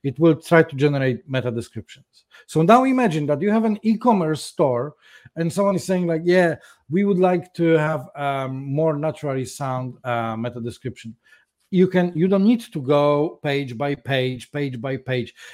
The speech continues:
And after three long days, you will say, like, "I prepared for you two hundred meta descriptions." Or you, you ex-, you asking someone outside, um, uh, to, to prepare this, and he may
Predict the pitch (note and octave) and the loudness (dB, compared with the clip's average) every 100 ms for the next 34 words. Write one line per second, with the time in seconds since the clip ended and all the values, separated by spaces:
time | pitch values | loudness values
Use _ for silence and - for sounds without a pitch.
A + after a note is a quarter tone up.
0 | - C#3+ D3 E3+ C#3 - F#3+ G#3+ G#3 G3 | -6 -4 -2 -2 -2 0 2 4 2 0
1 | E3 C3 B2+ A#2+ - _ - D3 D3 - | 0 0 -4 -8 -18 _ -6 -2 -2 -4
2 | D#3 C#3+ C3 - - - D3 D#3 D3+ D#3+ | -4 -4 -4 -8 -16 -8 -6 -4 -2 -2
3 | D3 - C#3 C3 B2+ A2 A2+ C3 A#2 A2+ | -2 -4 -4 -4 -6 -8 -8 -8 -8 -8
4 | A#2 A#2 B2 C3+ - A2 - - - E3 | -8 -8 -8 -12 -12 -14 -14 -12 2 4
5 | D#3+ D#3+ D3+ C3 E3 D#3+ - - _ _ | 6 2 -2 -2 -2 -2 -6 -20 _ _
6 | _ - D3+ E3+ F3+ F3 E3+ D#3+ - E3+ | _ -6 -4 -2 -4 -4 -4 -2 -2 0
7 | D#3 C#3 C3+ A#2 _ _ - D3 - - | 0 0 -2 -6 _ _ -6 -6 -4 0
8 | D3 C#3+ C3 D3+ C3+ B2+ A#2+ B2 B2 A#2+ | 2 2 -2 -6 -4 -2 -2 -4 -6 -8
9 | B2 - C3 B2 A#2+ A#2 A#2 A#2 A2+ C#3 | -10 -8 -6 -4 -2 -2 -2 -4 -6 -10
10 | B2 C#3 C#3+ C3 D3 C#3 A#2 A#2+ - C#3 | -8 -4 -2 0 4 4 2 -6 -6 -8
11 | C3 C#3 - D3 D3 C#3+ | -6 -6 -8 -4 -2 -4